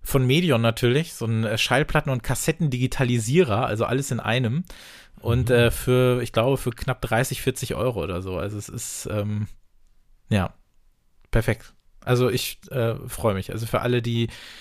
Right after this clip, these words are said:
Speaker 1: ähm, das, äh, Plattenladen, äh, Sterben, äh, beklagen, die können demnächst, äh, auch Aldi als, äh, Plattenwohnzimmer betrachten. Wer weiß, ob sich da dann auch demnächst die Leute treffen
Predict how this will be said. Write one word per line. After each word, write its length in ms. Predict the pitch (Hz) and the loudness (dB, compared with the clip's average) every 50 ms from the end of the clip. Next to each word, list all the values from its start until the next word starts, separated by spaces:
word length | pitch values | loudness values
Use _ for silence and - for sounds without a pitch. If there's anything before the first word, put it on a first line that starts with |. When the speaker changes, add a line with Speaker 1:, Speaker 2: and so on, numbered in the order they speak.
| - - - - - - | -20 -20 -20 -20 -14 -6
Speaker 1:
ähm, 320 | - 110 113 110 110 110 | -2 0 0 0 0 0
das, 280 | 101 113 110 - - - | 2 0 0 0 -2 -6
äh, 120 | - 117 110 | -6 -6 -4
Plattenladen, 800 | - - 127 127 - 147 131 120 117 117 120 123 123 123 120 117 | -2 -2 -2 0 0 0 2 2 2 2 2 0 -2 -4 -4 -4
äh, 200 | - 104 117 113 | -4 -4 -4 -4
Sterben, 720 | - - - - 113 107 117 120 123 127 120 120 117 117 117 | -4 -4 -2 0 2 2 2 2 0 -2 -2 -2 -2 -2 -4
äh, 200 | - - 117 110 | -4 -4 -4 -2
beklagen, 680 | 107 113 110 - - 120 110 107 110 110 113 117 117 113 | -2 -2 -4 -4 -4 -4 -2 0 0 0 0 -2 -2 -2
die 180 | 107 110 107 | -4 -6 -8
können 280 | - - - 113 110 110 | -8 -4 -4 -2 -2 -2
demnächst, 580 | 110 110 107 104 104 107 - - - - - - | -2 -2 -2 -2 -2 -4 -4 -8 -14 -10 -8 -6
äh, 320 | 98 98 95 98 98 95 98 104 | -6 -4 -4 -6 -6 -8 -8 -10
auch 300 | - - 98 - - - | -10 -10 -12 -12 -12 -10
Aldi 360 | - 107 101 101 104 101 95 | -4 -4 -2 0 0 0 0
als, 340 | - 87 92 - - - - | 0 0 -2 -4 -6 -8 -8
äh, 120 | - 95 | -8 -8
Plattenwohnzimmer 840 | 98 - - 92 - 104 98 90 82 80 95 - - 95 90 87 85 90 | -6 -4 -4 -2 -2 -2 -4 -4 -4 -4 -4 -4 -6 -6 -6 -6 -6 -8
betrachten. 480 | - - - - 92 - - - 95 | -8 -8 -6 -8 -8 -8 -8 -8 -4
Wer 100 | 104 104 | -2 0
weiß, 220 | 104 107 110 - 117 | 2 2 2 2 -2
ob 100 | 120 - | -6 -6
sich 120 | - - | -6 -2
da 120 | - 104 | 0 0
dann 100 | 107 110 | 0 0
auch 80 | 92 104 | -2 -2
demnächst 320 | - 107 107 107 101 - | -4 -4 -4 -6 -6 -6
die 40 | - | -4
Leute 280 | 107 101 98 104 - 117 | -2 -2 -2 0 -2 -4
treffen 440 | - - - 98 - - 104 95 | -6 -4 -6 -4 -4 -4 -6 -6